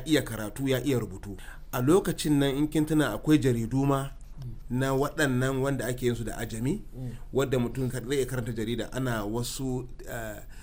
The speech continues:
Speaker 1: labaru ko tatsuniyoyi da shi. To, duk waɗannan sun ɓata yanzu.
Speaker 2: To,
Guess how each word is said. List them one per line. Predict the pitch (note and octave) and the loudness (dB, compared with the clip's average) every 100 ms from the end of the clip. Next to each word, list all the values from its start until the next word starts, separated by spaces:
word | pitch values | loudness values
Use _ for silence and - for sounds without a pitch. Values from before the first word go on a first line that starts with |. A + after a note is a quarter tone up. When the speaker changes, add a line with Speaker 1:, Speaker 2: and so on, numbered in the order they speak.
| - - | -14 -8
Speaker 1:
labaru | G#2+ A2 A#2 A2 A2+ C3 C3+ | -4 -2 0 0 0 0 0
ko | C#3+ | 0
tatsuniyoyi | D3 C3 - D3+ D3+ D3 C#3+ | 0 -2 -2 2 4 6 4
da | B2+ | 4
shi. | G#2 F#2+ - - - - | -2 -8 -14 -18 -18 -6
To, | C3 A#2 | -2 -2
duk | A2 D#3+ | 0 2
waɗannan | F#3+ D3 B2+ | 2 2 -2
sun | B2+ C#3 | -2 -6
ɓata | C3 | -6
yanzu. | A2+ F#2 F2 - - - | -6 -8 -12 -16 -16 -2
Speaker 2:
To, | F#3+ F3 - | 2 2 2